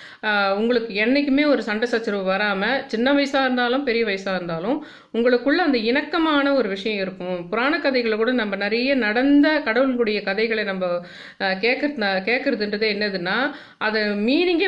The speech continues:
புரியாம நம்ம சமஸ்கிருத ஸ்லோகமா படிச்சுட்டோம்னு வச்சுக்கோங்களேன். ஆக்சுவலா அது வந்து ஒரு அம்மா குழந்தைங்களுக்கோ அல்லது கணவன் மனைவிகளுக்குள்ளவோ அல்லது ம-, வேறு ஒரு மாமன் மச்சான் உறவுகளுக்கோ இடையில் நடக்கின்ற ஒரு புராண காலத்து கதை விஷயமாக இருக்கும். ஆனா சமஸ்கிருதத்துல அது பாடலா வரும்போது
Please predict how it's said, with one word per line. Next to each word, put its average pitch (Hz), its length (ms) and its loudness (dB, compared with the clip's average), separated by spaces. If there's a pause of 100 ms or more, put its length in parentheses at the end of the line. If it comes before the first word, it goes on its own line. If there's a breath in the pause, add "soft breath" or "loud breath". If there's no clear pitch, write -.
(120)
புரியாம 285 500 2
நம்ம 233 380 2
சமஸ்கிருத 262 640 -2
ஸ்லோகமா 269 400 2
படிச்சுட்டோம்னு 247 680 0
வச்சுக்கோங்களேன். 185 480 -4 (500 loud breath)
ஆக்சுவலா 247 280 0
அது 311 220 4
வந்து 254 220 4
ஒரு 277 140 2
அம்மா 277 720 2
குழந்தைங்களுக்கோ 220 680 2
அல்லது 214 360 0
கணவன் 254 400 4
மனைவிகளுக்குள்ளவோ 196 840 0
அல்லது 226 560 2
ம-, 220 320 -2
வேறு 277 340 4
ஒரு 233 200 6 (460)
மாமன் 254 560 0
மச்சான் 214 460 -4
உறவுகளுக்கோ 202 640 0 (340 loud breath)
இடையில் 285 440 4
நடக்கின்ற 247 680 2
ஒரு 247 240 4
புராண 262 340 2
காலத்து 226 380 -2
கதை 220 580 0
விஷயமாக 208 560 -2
இருக்கும். 190 420 -6
ஆனா 262 140 0
சமஸ்கிருதத்துல 269 720 0
அது 269 160 2
பாடலா 240 460 0
வரும்போது 202 720 -2